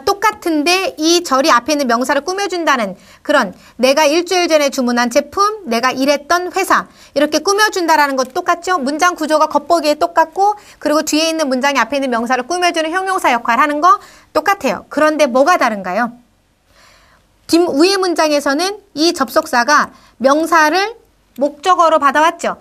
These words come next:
앞에 있는 프로덕트를 받아서 받는 선행사가 서로 다르죠. 위에는 프로덕트, 밑에는 컴퍼니예요.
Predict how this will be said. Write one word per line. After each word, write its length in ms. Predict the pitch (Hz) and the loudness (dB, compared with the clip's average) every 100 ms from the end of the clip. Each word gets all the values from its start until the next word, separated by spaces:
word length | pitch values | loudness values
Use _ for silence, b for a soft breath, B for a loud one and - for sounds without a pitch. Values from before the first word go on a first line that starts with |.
| b b | b b
앞에 300 | 226 240 359 | -2 0 0
있는 160 | 339 339 | -2 0
프로덕트를 800 | 403 392 381 - - 320 320 | 2 2 0 -4 -4 0 0
받아서 460 | 311 247 285 277 196 | 0 0 0 0 -4
받는 340 | - 294 320 | -4 -2 0
선행사가 460 | 320 381 381 339 302 | 0 -2 0 0 2
서로 180 | 330 311 | 2 2
다르죠. 360 | 254 247 311 | 0 0 0
위에는 340 | 262 262 277 277 | 0 0 0 0
프로덕트, 400 | 349 330 320 311 | 0 0 0 -2
밑에는 360 | 240 226 233 | -4 -6 -6
컴퍼니예요. 640 | 233 349 370 302 202 277 | -4 -4 -2 -2 0 -2